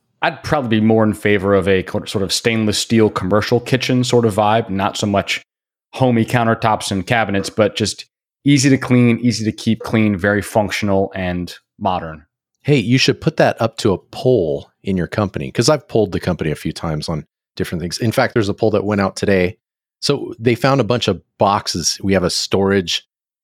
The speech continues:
Speaker 2: bin out back, and we take all our stuff. We're doing construction. So the stuff that's in the way of the construction, it goes into a storage container. When construction is done, it goes up on the mezzanine. And they had all these remnant boxes that we had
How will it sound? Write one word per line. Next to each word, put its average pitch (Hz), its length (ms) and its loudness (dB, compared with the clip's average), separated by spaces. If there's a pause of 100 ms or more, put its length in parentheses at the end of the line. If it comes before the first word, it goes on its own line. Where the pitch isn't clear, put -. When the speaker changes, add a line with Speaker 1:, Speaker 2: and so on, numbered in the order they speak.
(120)
Speaker 2:
bin 98 340 2
out 92 260 0
back, 92 340 0
and 92 80 -4
we 92 100 -4
take 104 240 -2
all 98 140 4
our 87 100 4
stuff. - 520 -2 (400)
We're 107 80 -2
doing 165 180 4
construction. 117 520 -2 (440)
So 104 300 0
the 95 80 -4
stuff - 300 -2
that's 117 180 2
in 110 140 4
the 101 80 2
way 101 180 4
of 92 80 0
the 92 80 0
construction, 104 560 -2
it 90 60 2
goes 92 200 2
into 95 140 4
a 85 60 2
storage 101 380 0
container. 95 440 0
When 90 100 0
construction 95 500 -2
is 80 80 -4
done, 90 160 0
it 82 80 -4
goes 85 200 -2
up 85 140 -4
on 80 100 -2
the 78 60 -4
mezzanine. 76 540 -4 (540)
And 107 140 2
they 104 60 4
had 110 160 2
all 123 180 4
these 135 260 2 (180)
remnant 95 600 0
boxes 85 560 -2
that 85 180 -6
we 101 120 0
had 92 140 -2